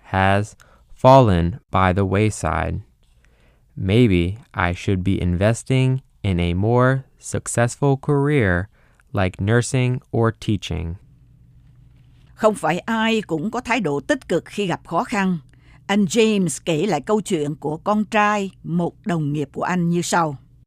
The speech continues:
Speaker 1: Her son's girlfriend broke up with him.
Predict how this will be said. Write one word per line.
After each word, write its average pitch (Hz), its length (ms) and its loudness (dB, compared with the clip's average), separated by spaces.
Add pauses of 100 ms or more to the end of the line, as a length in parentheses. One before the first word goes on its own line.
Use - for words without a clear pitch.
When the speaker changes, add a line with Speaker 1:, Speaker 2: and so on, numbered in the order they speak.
(1000)
Speaker 1:
Her 123 140 4
son's 123 520 4
girlfriend 92 720 2 (280)
broke 113 380 2
up 131 140 -2
with 92 240 0
him. 80 360 -6